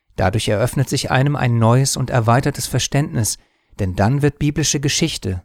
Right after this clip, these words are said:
zur biblischen Prophetie. Wie es eben geschrieben steht, das, was geschehen ist,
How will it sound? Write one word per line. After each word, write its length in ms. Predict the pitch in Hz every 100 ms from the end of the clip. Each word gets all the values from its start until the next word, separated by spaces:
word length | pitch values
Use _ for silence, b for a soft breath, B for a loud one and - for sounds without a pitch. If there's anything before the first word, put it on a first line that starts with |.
| _
zur 180 | - 120
biblischen 460 | 107 104 104 - 117
Prophetie. 680 | - 113 139 - 113 104 _ _ _
Wie 180 | - 113
es 120 | 117
eben 200 | - 123
geschrieben 400 | 120 - 147 143
steht, 400 | 117 - 107 101 - _ _ _ _
das, 420 | - 123 - - -
was 180 | 131 -
geschehen 440 | 123 - 147 139
ist, 400 | - 117 - -